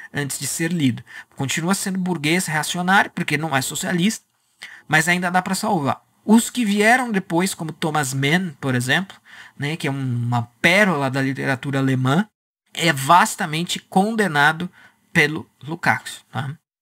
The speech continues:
Ah, então, o que que o Lukács fez na prática? Ele apresentou uma estética literária stalinista. Ele pegou a lógica de totalitarismo, é, de uma, uma, uma ideologia como a ideologia stalinista, comunista,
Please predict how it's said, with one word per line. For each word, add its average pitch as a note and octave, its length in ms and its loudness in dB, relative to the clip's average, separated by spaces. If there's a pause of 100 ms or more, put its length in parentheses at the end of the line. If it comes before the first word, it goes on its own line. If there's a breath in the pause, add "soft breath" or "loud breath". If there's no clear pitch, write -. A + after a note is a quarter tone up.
(180)
Ah, C3 420 2
então, G#3 360 0
o - 120 -6
que - 100 -8
que A3+ 100 -2
o B3 40 2
Lukács G#3+ 480 2
fez F#3 320 0
na F#3+ 120 -2
prática? D3+ 500 0
Ele C#3+ 100 -4
apresentou F#3+ 540 0
uma G3+ 120 0
estética G#3+ 540 -2
literária G#3+ 560 2
stalinista. G#3 840 -2 (480)
Ele F3 140 -2
pegou F#3 320 2
a G#3 60 6
lógica E3+ 540 2
de C#3 240 -8 (140)
totalitarismo, D3+ 920 -2 (460 soft breath)
é, B2 640 2
de C3+ 320 -4
uma, C#3 300 -6
uma, B2+ 560 -4
uma B2+ 360 -6
ideologia C3+ 720 0
como C3+ 380 -6 (360)
a C#3 180 0
ideologia C#3 480 -2
stalinista, E3+ 640 -2
comunista, G#3+ 680 -4